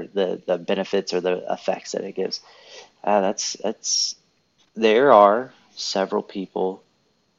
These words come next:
um, who, for example, I have a gentleman, uh, who goes to my fitness class right now. Uh, Mister Greg said that, uh, genetically he's more than likely going to have kidney failure and be put on dialysis.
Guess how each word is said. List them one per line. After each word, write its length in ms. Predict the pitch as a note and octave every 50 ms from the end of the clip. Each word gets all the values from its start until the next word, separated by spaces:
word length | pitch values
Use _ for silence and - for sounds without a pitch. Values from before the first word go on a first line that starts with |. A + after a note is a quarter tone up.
| _ _ _ _ _ -
um, 560 | F#2 F#2+ F#2 F2+ F#2 F2+ F2+ - F2 F2 - _ _ _ _ _ _ _ _ _ _ _ _ _ _ _ _ _ _ _ _ _ _ _ _ _ _ _ _ _ _ _ _
who, 480 | A#2 A#2 A2 G#2 G2+ G2 F#2 - - _ _ _ -
for 140 | - - G2+
example, 340 | F#2+ - G2 G2 F#2 - F#2
I 60 | G2
have 160 | G2 G2 G2
a 40 | G2+
gentleman, 380 | F#2+ G2+ G2 G2 F#2+ F#2+ F#2+
uh, 200 | F#2 F#2 F#2 F2
who 340 | F#2 G2 G2 F#2 F#2 G2 G2
goes 360 | - - _ - F#2+ F#2 -
to 60 | - G2
my 80 | F#2
fitness 380 | - - - - G#2 G2+ F2+ -
class 380 | - - - - F2 - -
right 180 | - - - -
now. 260 | - - - G1+ - - _ _ - - _ _ _ _ _ _
Uh, 320 | - G2+ F#2+ - - - - -
Mister 240 | - G#2+ - - G2+
Greg 280 | F2+ G2 F#2+ F#2+ F2 -
said 320 | - - F#2+ F#2+ F#2+ F2
that, 220 | E2+ F2+ G2 F#2+ F#2
uh, 220 | F#2 F#2+ F#2+ - - -
genetically 680 | - - G2 F#2 F#2+ F#2+ G2 G2 F#2+ - - G2 G2 F#2
he's 360 | E2+ F#2 F#2+ G2 F#2+ - -
more 180 | G2 G2 G2 G2
than 100 | F#2 F#2
likely 280 | F#2+ G2 F#2 - G2
going 260 | F#2 F#2+ F#2 F#2 F#2 F#2+
to 60 | F2
have 200 | - - - -
kidney 300 | - - - - - -
failure 300 | - - - - - -
and 100 | - -
be 100 | - -
put 180 | - - -
on 120 | - - -
dialysis. 800 | - - - - G#2 - - - - - - - - - -